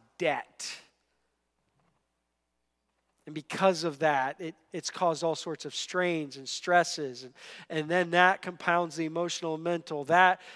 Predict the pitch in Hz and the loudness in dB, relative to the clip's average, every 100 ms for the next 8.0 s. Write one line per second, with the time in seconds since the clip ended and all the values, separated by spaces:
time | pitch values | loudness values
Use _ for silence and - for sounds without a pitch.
0 | - - 202 180 190 170 196 165 156 143 | -16 -6 -4 -2 -2 -2 -2 -6 -4 2
1 | 185 185 - 190 185 180 196 190 185 160 | 2 2 4 2 2 -2 0 2 2 0
2 | 151 135 - - - _ - 180 160 - | -4 -6 -6 -10 -14 _ -2 0 2 -2
3 | - 175 180 170 156 - 139 - - - | -2 0 2 0 -4 -6 -14 -16 -18 -8
4 | 156 - 202 190 165 135 160 175 180 196 | -6 -4 -2 2 0 2 2 2 2 -2
5 | 180 160 160 165 160 147 139 156 156 151 | -2 2 4 4 2 -8 -6 -6 -4 -6
6 | 151 _ 147 151 151 - 156 175 151 156 | -8 _ -8 -8 -8 -14 -20 -16 -8 -6
7 | 160 156 135 - 143 139 151 139 123 | -6 -8 -12 -8 -6 -6 -8 -10 -10